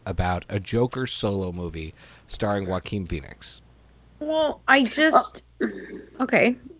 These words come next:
Speaker 2: You can answer for me, Becky, if you'd like.
Speaker 3: No, I,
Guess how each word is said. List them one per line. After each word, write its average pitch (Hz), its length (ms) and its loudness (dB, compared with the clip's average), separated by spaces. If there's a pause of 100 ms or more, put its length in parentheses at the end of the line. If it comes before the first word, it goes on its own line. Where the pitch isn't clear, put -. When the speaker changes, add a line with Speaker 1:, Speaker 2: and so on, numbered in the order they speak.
(520)
Speaker 2:
You 220 160 4
can 320 120 10
answer 196 260 6
for 214 200 8
me, - 160 2
Becky, - 500 2 (220)
if - 140 -18
you'd 233 160 4
like. 262 200 8
Speaker 3:
No, 233 200 4
I, 202 260 2